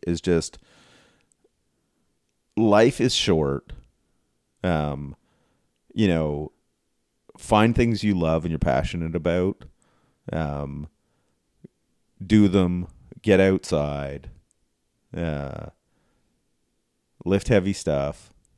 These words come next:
Sweat. You know, like, it's not complicated. Eat protein, eat vegetables. <laughs> Get a good night's sleep.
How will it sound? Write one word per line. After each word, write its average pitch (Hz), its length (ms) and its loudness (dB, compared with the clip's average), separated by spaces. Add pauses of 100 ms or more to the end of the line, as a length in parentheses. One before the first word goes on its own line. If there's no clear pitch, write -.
(160)
Sweat. 64 540 -8 (960)
You 90 120 0
know, 76 280 -2 (280)
like, 90 280 -2
it's 85 120 -10
not 104 180 -2
complicated. 65 800 -8 (800)
Eat 92 180 -2
protein, 78 580 -2
eat 80 180 -4
vegetables. - 880 -6 (600)
<laughs> - 600 -20
Get 82 140 0
a 80 40 -2
good 69 200 -4
night's 62 200 -10
sleep. - 360 -14